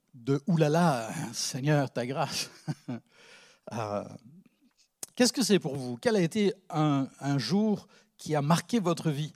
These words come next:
avant et après ? C'est peut-être un cho-, autre chose. Pour nous aussi, ça a été il y a vingt ans, quand, presque jour pour jour, quand nous sommes arrivés ici au Québec. Ça a été, il y a un avant et il y a un après. Et on est tellement reconnaissant pour l'avant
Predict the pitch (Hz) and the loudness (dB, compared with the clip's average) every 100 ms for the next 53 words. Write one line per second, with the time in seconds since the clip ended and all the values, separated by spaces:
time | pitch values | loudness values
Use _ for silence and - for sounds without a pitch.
0 | _ 165 156 180 214 269 _ _ _ _ | _ 2 4 2 -2 -6 _ _ _ _
1 | _ _ _ 151 170 - 143 - _ _ | _ _ _ 4 4 2 -6 -8 _ _
2 | _ _ _ - - - 165 185 175 226 | _ _ _ -8 -6 -2 -2 0 2 2
3 | - 151 - 165 294 143 - 127 170 233 | 4 2 2 0 2 0 0 2 4 6
4 | 180 - 247 - 143 135 165 131 117 113 | 4 2 0 2 2 2 0 0 -2 -2
5 | 160 170 120 110 - - - - 185 165 | -2 -2 -2 -4 -8 -20 -20 -10 -6 -4
6 | - 117 143 - 107 107 147 - 113 117 | -4 -2 -2 -4 -10 -6 -6 -6 -6 -4
7 | - 117 110 104 110 107 - 107 - 101 | -4 -4 -4 -6 -6 -6 -6 -8 -8 -6
8 | 73 - - - - - - - 196 190 | -6 -8 -20 -20 -20 -14 -8 -8 -6 -2
9 | 175 - _ - 147 185 151 117 160 147 | -2 -4 _ -2 2 4 2 0 -2 -2
10 | 117 120 107 104 - 123 - _ _ - | 0 0 -2 -6 -8 -10 -12 _ _ -20
11 | _ _ 131 117 113 107 120 120 117 165 | _ _ -2 0 0 -4 -4 -6 0 2
12 | 156 127 143 139 131 156 139 113 107 98 | 4 2 2 0 -2 -2 -4 -4 -6 -6
13 | 120 165 | -10 -10